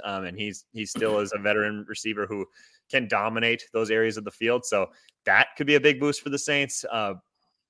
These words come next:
Alvin Kamara, obviously, like, could push the Vikings linebackers, but frankly, like, I think the linebackers are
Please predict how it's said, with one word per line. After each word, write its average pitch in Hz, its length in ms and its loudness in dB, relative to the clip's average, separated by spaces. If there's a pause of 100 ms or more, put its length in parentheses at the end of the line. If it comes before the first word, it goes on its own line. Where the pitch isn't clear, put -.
(460)
Alvin 117 220 0
Kamara, 107 380 2
obviously, 123 500 0
like, 117 180 2
could 110 180 -4
push 127 200 0
the 117 100 -10
Vikings 113 360 0
linebackers, 117 500 0
but 98 120 -2
frankly, 104 360 -4
like, 82 180 -2
I 90 120 0
think 90 200 -10
the - 80 -8
linebackers 85 540 -6
are 85 160 -2